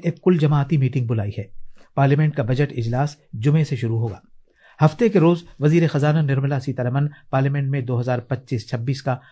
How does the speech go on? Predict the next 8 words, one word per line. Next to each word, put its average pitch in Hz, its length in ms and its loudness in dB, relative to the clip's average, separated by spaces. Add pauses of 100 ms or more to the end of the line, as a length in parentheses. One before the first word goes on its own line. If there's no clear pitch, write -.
مرکزی 139 420 -2
بجٹ 117 300 -6
پیش 107 200 -4
کریں 117 280 -4
گی۔ 95 80 -18 (1900)
انتخابی 185 440 4
کمیشن 190 400 2
نے 107 80 -2